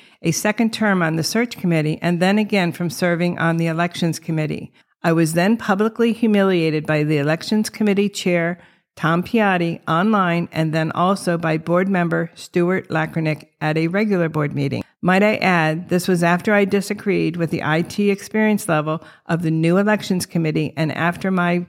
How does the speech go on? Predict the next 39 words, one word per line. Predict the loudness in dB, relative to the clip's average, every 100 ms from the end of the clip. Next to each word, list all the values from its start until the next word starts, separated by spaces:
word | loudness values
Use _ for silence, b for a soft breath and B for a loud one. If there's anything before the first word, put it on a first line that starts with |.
| _
many | -2 2 2 2
requests | 0 -2 -2 -2 -4 -8
to | -4
review | -2 0 0
emails | 2 2 2 0 -2 -4 -4
and | -4
files | 0 2 2 0 -2
from | -4
the | -4
twenty | -4 -4 -4
twenty-two | -4 -4 -6 -4 -4
election. | -2 -2 -2 -6 -8 -10 _ _ _ 0
Emails | 2 4 2
that | 2 2
are | 2
a |
part | 0 2 2
of | 2
O | 0 0
P | 0 -2
A's | 0 0
books | -2 -4 -2
and | 0 0
records | -2 -2 -4 -4
that | -4 -2
homeowners | 2 2 4 2 -2
have | -2 0 0
the | 0
right | 0 -2 -2
to | -2
examine | -2 0 0 0 -4 -8 b b -2
and | 0
have | 2 2
yet | 2 0 -2
to | -4
be | 0 0
made | 2 2 0 -2
available | 0 2 2 0 -4 -8 B B
some | 0 0